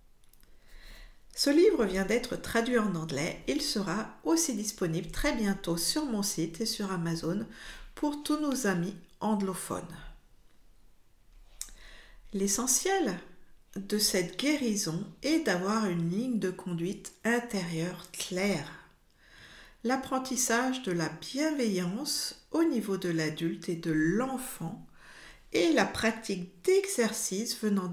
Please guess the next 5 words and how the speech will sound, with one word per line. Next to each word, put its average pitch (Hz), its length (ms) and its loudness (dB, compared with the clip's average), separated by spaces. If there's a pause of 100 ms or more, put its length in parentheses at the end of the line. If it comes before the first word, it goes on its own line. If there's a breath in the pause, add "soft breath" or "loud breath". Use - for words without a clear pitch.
déclencher 233 720 0
un 165 140 -2
sentiment 233 640 -2
de 170 180 -4
sécurité 233 1160 -2